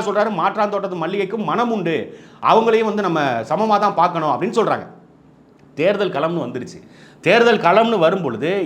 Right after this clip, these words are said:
எதிர்த்து யார் வேட்பாளரா நின்னாலும் நம்ம கட்சியுடைய கொள்கை, நம்ம தத்துவம், நாங்க ஆட்சி செஞ்சிருக்கிறோம், இவ்வளவு நாள் ஆட்சியில இருந்திருக்கிறோம்,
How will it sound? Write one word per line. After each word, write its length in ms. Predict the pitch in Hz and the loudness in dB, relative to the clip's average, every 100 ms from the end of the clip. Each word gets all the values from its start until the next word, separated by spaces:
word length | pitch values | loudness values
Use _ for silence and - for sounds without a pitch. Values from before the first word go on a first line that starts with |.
| 131 | -4
எதிர்த்து 340 | 156 233 - 120 151 | -4 -4 -4 0 0
யார் 260 | 208 233 | 2 0
வேட்பாளரா 400 | 202 180 175 156 | -4 -2 -2 -2
நின்னாலும் 480 | 127 117 98 120 185 - - - - - - | -4 -8 -6 -2 -4 -4 -14 -20 -20 -20 -8
நம்ம 160 | 131 202 - | -4 -4 -2
கட்சியுடைய 440 | 147 156 233 214 175 | -4 -4 -2 -2 0
கொள்கை, 340 | 147 160 170 | -2 -2 -2
நம்ம 180 | 208 151 - | -4 -6 -2
தத்துவம், 400 | 139 - 170 208 | -4 -2 -4 0
நாங்க 160 | 165 143 | 0 2
ஆட்சி 260 | 143 160 147 | 2 0 -6
செஞ்சிருக்கிறோம், 480 | 139 127 127 170 185 | -8 -8 -6 -4 0
இவ்வளவு 240 | 147 139 | 0 2
நாள் 160 | 156 151 | 2 2
ஆட்சியில 300 | 139 143 127 | 0 -4 -6
இருந்திருக்கிறோம், 480 | 127 127 123 170 | -6 -8 -4 -2